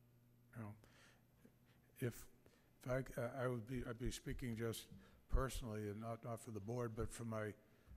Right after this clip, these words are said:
uh, dealing in these cases, particularly at the State Department, where there was women's class action,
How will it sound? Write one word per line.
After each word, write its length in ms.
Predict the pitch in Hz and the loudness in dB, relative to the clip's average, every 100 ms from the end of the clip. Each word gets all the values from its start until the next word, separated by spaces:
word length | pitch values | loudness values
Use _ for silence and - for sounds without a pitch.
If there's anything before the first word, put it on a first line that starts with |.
| - | -6
uh, 60 | 107 | -4
dealing 300 | 117 135 127 | 2 2 2
in 80 | 120 | 0
these 140 | 113 - | -2 -2
cases, 280 | 131 120 | -2 -2
particularly 380 | - 117 131 123 | -4 -6 -4 -4
at 40 | 110 | -4
the 60 | |
State 280 | - 139 143 | 0 2 2
Department, 520 | - 123 120 113 113 - | 0 2 2 0 -6 -4
where 160 | 117 | -2
there 120 | 110 110 | -2 -2
was 180 | 104 | -4
women's 320 | 120 123 120 - | -2 -2 -2 -4
class 400 | - 117 107 120 | -2 0 0 0
action, 420 | 123 - 107 | -2 -2 -6